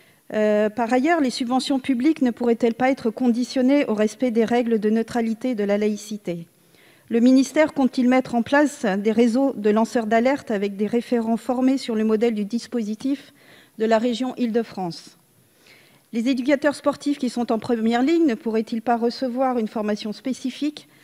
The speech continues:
à la prévention de la radicalisation et des atteintes à la laïcité et aux valeurs républicaines ?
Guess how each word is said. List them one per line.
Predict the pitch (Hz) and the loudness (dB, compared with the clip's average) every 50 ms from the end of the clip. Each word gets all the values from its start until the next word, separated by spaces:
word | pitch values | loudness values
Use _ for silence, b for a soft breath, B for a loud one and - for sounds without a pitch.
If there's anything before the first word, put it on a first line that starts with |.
| b b b b b b b | b b b b b b b
à | 208 214 | -2 0
la | 214 214 | 0 0
prévention | 214 - 285 269 262 277 277 277 - 285 269 | 0 0 -2 0 0 0 -2 -2 -2 -2 0
de | 247 | 0
la | 226 214 214 | 2 2 4
radicalisation | 214 220 208 214 208 - 214 208 214 202 214 220 220 - - 302 302 302 - | 2 2 2 0 -2 -2 -2 -2 -2 -2 -2 -2 -2 -2 -2 0 0 0 -2
et | 208 196 | -2 0
des | 202 202 202 | 0 0 2
atteintes | 220 220 214 269 262 240 | 0 -2 0 -2 -2 0
à | 233 214 | 0 0
la | 208 208 | 2 2
laïcité | 214 226 240 247 233 - - 220 220 - 247 262 269 - | 2 2 2 2 0 -4 -6 -6 -2 -2 -2 -2 -2 -2
et | 240 | -2
aux | 214 | 0
valeurs | 202 214 214 226 226 226 | 0 0 2 2 0 0
républicaines ? | - 233 220 - 226 202 214 190 - 196 175 151 165 165 | -2 -4 -4 -6 -8 -8 -8 -8 -8 -8 -8 -8 -10 -12